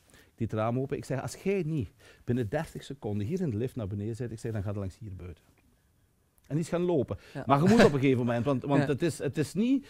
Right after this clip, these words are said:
Speaker 1: je moet niet denken, wij zijn, eh, wij zijn een, een, een uiteindelijk, eh, een, een, een publieke deur. Wij, ku-, wij kunnen zomaar niet zeggen: "Jij mag niet binnen." Of in praktijk gaat dat niet.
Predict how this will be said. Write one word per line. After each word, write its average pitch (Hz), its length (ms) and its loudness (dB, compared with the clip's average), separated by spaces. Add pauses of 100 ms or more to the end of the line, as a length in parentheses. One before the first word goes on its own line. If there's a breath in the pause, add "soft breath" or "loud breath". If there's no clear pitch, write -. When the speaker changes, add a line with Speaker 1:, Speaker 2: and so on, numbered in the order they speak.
(260 loud breath)
Speaker 1:
je 131 60 0
moet 151 160 2
niet 202 160 0
denken, 202 280 0
wij 156 100 4
zijn, 135 260 0
eh, 107 320 -4
wij 131 120 -2
zijn 135 180 0
een, 120 320 -2
een, 117 240 -4
een 110 80 -4
uiteindelijk, 170 560 -6
eh, 147 100 -2 (320)
een, 120 400 -6
een, 107 200 -4
een 104 220 -6
publieke 127 420 -2
deur. 202 440 0
Wij, 117 120 -6
ku-, 139 160 -4
wij 135 140 0
kunnen 175 240 0
zomaar 123 260 2
niet 113 160 2
zeggen: 113 300 -2
"Jij 110 140 -2
mag 107 240 -4
niet 104 140 -4
binnen." 180 400 -4
Of 113 140 -8
in 131 160 -2
praktijk 175 540 -8
gaat 160 280 -10
dat 226 100 -10
niet. 113 180 -8